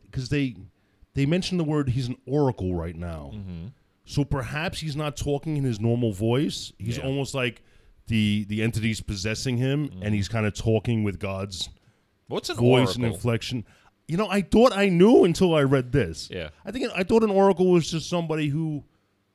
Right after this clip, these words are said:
Speaker 1: maybe an oracle was it something, someone who's like a vessel for another
Speaker 2: Yeah.
Speaker 1: you know, you know, another
Speaker 2: Sure.
Speaker 1: voice, you know what
Speaker 2: Sure.
Speaker 1: I mean? An-, another
Speaker 2: Sure.
Speaker 1: vocabulary for it. But,
Speaker 2: It's,
Speaker 1: um,
Speaker 2: um, it's like, uh,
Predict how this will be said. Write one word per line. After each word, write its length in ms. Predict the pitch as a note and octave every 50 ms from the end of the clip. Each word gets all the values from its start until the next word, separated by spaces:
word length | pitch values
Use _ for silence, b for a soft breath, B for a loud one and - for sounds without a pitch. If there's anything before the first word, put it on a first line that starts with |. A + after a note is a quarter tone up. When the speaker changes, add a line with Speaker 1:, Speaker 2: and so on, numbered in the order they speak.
| _ _ _ _ _ _ _
Speaker 1:
maybe 300 | A#2 C3+ F3+ G#3+ B3 C#4
an 60 | D4+ -
oracle 460 | C3 D3+ E3+ F#3+ G3+ G3 - F#3 -
was 200 | C#3+ D#3+ D#3+ B2+
it 140 | C3 - -
something, 600 | - - D3 D3 D#3+ D#3 - - D#3+ D#3+ D#3 - -
someone 360 | - - - C#3+ D3+ D#3+ D#3
who's 220 | C#3+ C#3 D3 C3+ B2
like 120 | C3 A#2+
a 60 | A#2+
vessel 500 | G#2+ G2 G2 C#3+ E3 D#3+ - - B2 A#2
for 180 | - - A#2+ A#2
another 420 | A2 A2+ A#2+ A2+ A#2 A2+ A2 G2 F#2 - - _ _ _ _ _ _ _ _ _ _ _ _ _ _ _ _ A2+
Speaker 2:
Yeah. 360 | G2 F#2 F2+ E2+ D#2+ D#2+ D#2+ - - -
Speaker 1:
you 100 | A2+ C3
know, 160 | B2 B2+ C3+ C3
you 60 | C3
know, 100 | B2+ C3+
another 420 | A2+ B2+ B2+ C#3 D3+ C#3 D3 C#3+ C#3
Speaker 2:
Sure. 160 | D3 D3 C#3
Speaker 1:
voice, 500 | A#2+ B2+ C3+ B2 G2+ F2+ F2 - - -
you 60 | G2
know 60 | G2 G#2+
what 80 | A#2 A#2+
Speaker 2:
Sure. 140 | B2 C3+
Speaker 1:
I 40 | C3
mean? 120 | B2 G#2+ -
An-, 140 | G2+ A2 G#2+
another 180 | A2 G#2+ G2
Speaker 2:
Sure. 40 | G2 G2+ G2
Speaker 1:
vocabulary 480 | F2+ - G2+ F#2 F2 E2 E2 E2+ E2 E2
for 220 | - F#2+ F2+ E2
it. 100 | D#2+ D#2
But, 100 | F#2+ F#2+
Speaker 2:
It's, 360 | B2 A2+ F#2 F2 F2+ - A#2
Speaker 1:
um, 60 | B2 A#2 A#2 A2+ A2+ A2+ A2+
Speaker 2:
um, 160 | A2+ A2 G#2+ - _ _ - - _ _ _ -
it's 280 | A#2 A2+ - - -
like, 440 | A#2 A#2 A2+ A2 A2 A2 F#2+ _ _ A#2
uh, 500 | A2 A2 G#2+ G#2+ G#2+ G#2+ G#2+ G#2+ G#2+